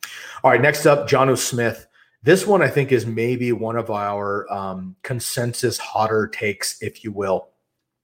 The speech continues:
So I have him at nine. Lucas has him at thirteen. Smith played ten games last year with Ryan Tannehill, okay? Those ten game numbers paced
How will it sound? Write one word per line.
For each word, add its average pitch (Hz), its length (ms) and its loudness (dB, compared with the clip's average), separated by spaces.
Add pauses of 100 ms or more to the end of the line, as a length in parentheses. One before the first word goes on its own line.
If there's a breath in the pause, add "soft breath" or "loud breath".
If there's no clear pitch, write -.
(280)
So 127 400 4 (360 loud breath)
I 151 100 8
have 185 160 6
him 151 120 2
at 113 100 -4
nine. 104 500 -4 (300)
Lucas 147 300 2
has 151 180 4
him 156 80 0
at 143 80 -6
thirteen. 113 640 -4 (480)
Smith 160 420 0
played 143 300 0
ten 156 340 -4
games 113 500 -2
last 101 300 -4
year 110 100 -2
with 95 140 -10
Ryan 101 280 -6
Tannehill, 87 460 -12 (140)
okay? 107 360 -4 (1200 soft breath)
Those 151 260 6
ten 151 240 0
game 131 240 4
numbers 117 300 0
paced 131 400 0